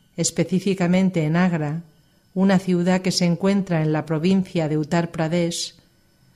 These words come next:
hay un gran monumento llamado Taj Mahal, y la tumba está hecha de mármol de primera calidad.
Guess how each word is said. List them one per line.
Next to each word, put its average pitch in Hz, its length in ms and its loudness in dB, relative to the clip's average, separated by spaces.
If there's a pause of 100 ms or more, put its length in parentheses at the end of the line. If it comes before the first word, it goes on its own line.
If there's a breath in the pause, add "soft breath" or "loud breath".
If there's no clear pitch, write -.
(160)
hay 214 220 2
un 208 120 4
gran 226 260 4
monumento 220 600 2
llamado 202 680 0 (220)
Taj 208 240 -4 (260)
Mahal, 156 640 -2 (1400 soft breath)
y 202 80 -2
la 190 140 4
tumba 233 320 4
está 190 260 0
hecha 202 320 0
de 185 100 2
mármol 160 520 0
de 156 100 -2
primera 156 420 -2
calidad. 160 640 -2